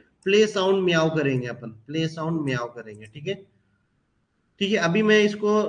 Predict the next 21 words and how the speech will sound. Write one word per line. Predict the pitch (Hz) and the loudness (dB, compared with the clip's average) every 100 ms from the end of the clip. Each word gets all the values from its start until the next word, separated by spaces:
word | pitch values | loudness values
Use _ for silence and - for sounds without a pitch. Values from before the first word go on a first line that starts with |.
| 135 | -2
run | 165 180 190 | 0 0 0
करता | 180 143 151 | 0 -2 -2
हूँ, | 151 208 202 - _ - | 0 0 -2 -10 _ -12
इसको | 143 175 | -8 -4
मैं | 175 | -2
run | 156 165 170 | 0 0 -2
करता | 170 170 | -4 -4
हूँ | 190 214 | -2 -2
और | - - 151 | -6 -8 -4
मैं | 160 165 | 0 2
यहाँ | 165 165 | 2 2
पे | 185 | 0
जाता | 180 180 190 | 0 0 -2
हूँ, | 196 - _ _ _ _ | -4 -6 _ _ _ _
नहीं | 147 151 170 175 165 | -10 -2 0 0 0
किया | 139 | -2
इन्होंने, | 120 113 110 110 - - 127 | -2 -4 -8 -12 -16 -12 -2
भले | 135 | 2
ही | 175 | 4
मैं | 190 185 | 4 2
mouse | 147 156 156 | 0 -2 -2